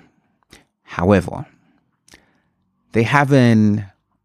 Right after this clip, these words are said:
unlimited variety of keywords. What does this mean? Unlimited variety of keywords. It means you have the ability to attract people to your website at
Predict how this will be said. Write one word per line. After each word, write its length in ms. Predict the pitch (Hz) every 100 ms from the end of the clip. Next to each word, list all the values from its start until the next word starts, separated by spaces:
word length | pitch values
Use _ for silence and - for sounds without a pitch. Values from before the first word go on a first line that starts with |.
| _ _ _ -
unlimited 720 | 143 131 135 123 - 123 104
variety 640 | 107 101 101 92 87 -
of 120 | 85 -
keywords. 680 | 90 76 - - - - 120 - _ _ _ - - - - _ _ -
What 180 | 180 214
does 160 | 202
this 220 | 175 - 123
mean? 380 | 98 80 - - _ _ _ _ _ _ _ _ 123
Unlimited 600 | 120 131 127 - 107 92
variety 520 | 101 101 95 92 92
of 120 | 90
keywords. 640 | - 95 - - - - _ _ _ _ _ _ _ _ - _ _ _ _ _ -
It 140 | 135
means 360 | 151 170 165 -
you 80 | 135
have 220 | 131 135
the 120 | 139
ability 720 | 117 123 117 101 - 65 107 - _ _ _ _ _ -
to 140 | - 113
attract 540 | - - 135 135 -
people 320 | - 127 - 98
to 140 | 107
your 100 | 95
website 680 | 101 95 - 92 - - - _ _ _ _ _ -
at 200 | 110